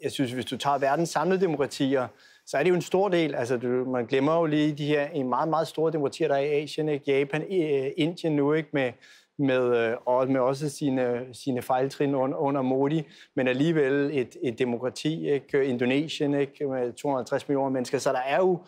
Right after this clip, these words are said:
faktisk, hvis du kigger, at størstedelen af, øh, de demokratiske lande, de lever sådan set i Asien,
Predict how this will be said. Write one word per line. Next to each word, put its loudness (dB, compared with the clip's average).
faktisk, -4
hvis 0
du -8
kigger, 2
at 0
størstedelen 0
af, 2
øh, 0
de -10
demokratiske 0
lande, 2
de -2
lever 4
sådan -2
set -2
i -6
Asien, -4